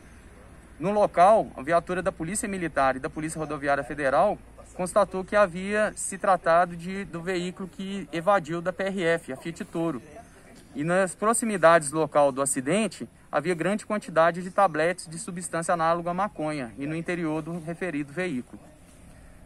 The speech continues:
Diante dessa situação, a equipe da P R F fez a apreensão do veículo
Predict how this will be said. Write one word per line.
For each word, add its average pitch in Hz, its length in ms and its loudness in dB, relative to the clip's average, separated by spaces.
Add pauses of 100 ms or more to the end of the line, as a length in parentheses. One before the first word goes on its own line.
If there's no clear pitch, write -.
(160)
Diante 180 260 -2
dessa 202 240 0
situação, 196 500 2
a 233 80 0
equipe 220 280 -8
da 190 100 -2
P 190 120 -2
R 165 180 2
F 160 100 0
fez 175 160 -4
a 180 40 0
apreensão 156 440 -2
do 147 60 -8
veículo 175 520 -4